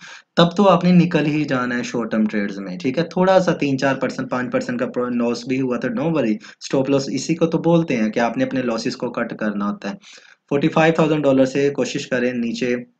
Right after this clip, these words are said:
आप मार्केट में ना टिके रहें। इससे ऊपर जब तक मार्केट है, पहला ये सेफ जोन है फ़ोर्टी एट थाउजेंड डॉलर का, कोई भी टेंशन वाली बात नहीं है।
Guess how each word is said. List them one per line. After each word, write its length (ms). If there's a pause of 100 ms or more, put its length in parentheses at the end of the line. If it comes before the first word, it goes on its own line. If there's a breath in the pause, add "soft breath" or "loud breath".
(100)
आप 200
मार्केट 320
में 120
ना 240
टिके 280
रहें। 180 (300 loud breath)
इससे 240
ऊपर 180
जब 220
तक 140
मार्केट 500
है, 220 (220)
पहला 240
ये 180
सेफ 320
जोन 180
है 60
फ़ोर्टी 340
एट 180
थाउजेंड 280
डॉलर 280
का, 180
कोई 200
भी 100
टेंशन 340
वाली 240
बात 300
नहीं 200
है। 120